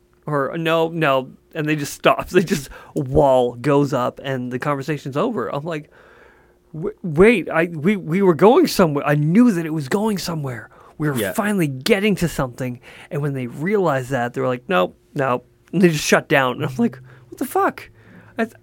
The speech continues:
Speaker 1: I thought we were onto <laughs> something." And it's not the first time. And it
Speaker 2: Oh, no, it's not. I've, I've had, like, I've had a, a,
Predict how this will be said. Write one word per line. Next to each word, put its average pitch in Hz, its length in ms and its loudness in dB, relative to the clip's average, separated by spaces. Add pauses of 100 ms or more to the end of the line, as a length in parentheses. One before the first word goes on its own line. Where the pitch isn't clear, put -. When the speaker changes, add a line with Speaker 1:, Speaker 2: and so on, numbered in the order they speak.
Speaker 1:
I - 40 -12
thought 262 200 -4
we 240 100 -2
were 233 80 0
onto 262 200 0
<laughs> - 140 -8
something." - 320 -4 (1400)
And 165 100 -2
it's 165 80 0
not 330 120 0
the - 60 -6
first 202 280 2
time. 127 340 -2
And 147 120 -4
it 147 100 -4
Speaker 2:
Oh, 160 100 2
no, 170 280 0
it's - 140 -10
not. 127 280 -8
I've, 98 160 -12
I've 95 180 -8
had, 113 480 -8
like, 120 220 -14 (600)
I've 104 120 -8
had 139 160 0
a, 110 100 -8 (160)
a, 87 100 -10